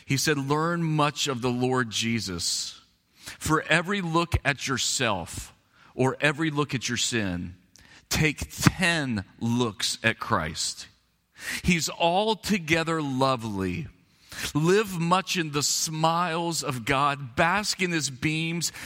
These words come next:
Feel his all-seeing eye settled on you in love. And repose," meaning relax, "and repose in his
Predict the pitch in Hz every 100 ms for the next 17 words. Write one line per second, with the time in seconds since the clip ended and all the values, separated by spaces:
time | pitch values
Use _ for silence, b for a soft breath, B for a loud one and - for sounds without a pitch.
0 | B - - 208 247 269 240 B - 180
1 | 175 165 185 233 240 - - 202 196 190
2 | - 160 165 175 - - 196 202 208 170
3 | 175 180 160 165 165 165 135 131 123 120
4 | 151 170 170 135 104 90 90 - _ B
5 | B B B B B B 147 151 147 -
6 | - 190 185 156 104 90 110 127 135 135
7 | 127 127 127 117 82 - - - B B
8 | B 143 147 147 139 - - 190 196 180
9 | 117 87 92 - B 180 B 143 143 127